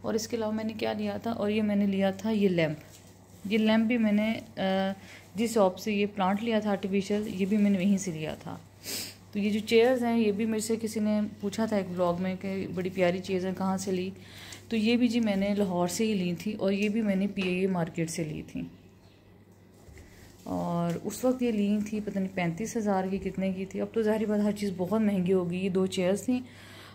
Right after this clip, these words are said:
और साथ ये table था, central table। तो ये वॉज है, ये मैंने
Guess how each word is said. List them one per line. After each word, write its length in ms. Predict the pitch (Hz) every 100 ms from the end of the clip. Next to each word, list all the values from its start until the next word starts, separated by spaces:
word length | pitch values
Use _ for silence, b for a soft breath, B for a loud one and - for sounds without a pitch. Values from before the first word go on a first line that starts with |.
| -
और 80 | 196
साथ 280 | 190 180 185
ये 160 | 202 196
table 320 | 185 160 160 170
था, 80 | 170
central 400 | 190 165 165 156
table। 320 | 160 165 160 B B B B B B B - - - - - - - - B B - -
तो 60 |
ये 120 | 202
वॉज 380 | 202 185 202 240
है, 160 | 247 233 B B -
ये 200 | 202 226
मैंने 480 | 220 185 180 180